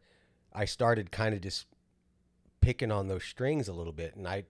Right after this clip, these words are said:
you know, I knew nothing about guitars. I couldn't tell you one string from the other,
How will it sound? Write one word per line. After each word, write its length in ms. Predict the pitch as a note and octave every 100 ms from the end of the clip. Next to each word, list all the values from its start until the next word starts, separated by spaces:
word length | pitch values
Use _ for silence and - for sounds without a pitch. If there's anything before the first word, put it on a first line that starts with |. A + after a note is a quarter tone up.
| -
you 100 | A2+
know, 60 |
I 140 | G#2+ C#3
knew 160 | C3
nothing 500 | G#2 G2 G#2 - G#2
about 300 | F2+ F2+ F2+
guitars. 500 | F2 - F2+ D#2 -
I 80 | F#2
couldn't 320 | E2+ B2 A2+
tell 180 | - A2+
you 140 | A2 F#2+
one 220 | G#2+ G#2
string 360 | - G#2 G2
from 200 | F#2 F#2+
the 140 | F2 F2+
other, 300 | F#2 F#2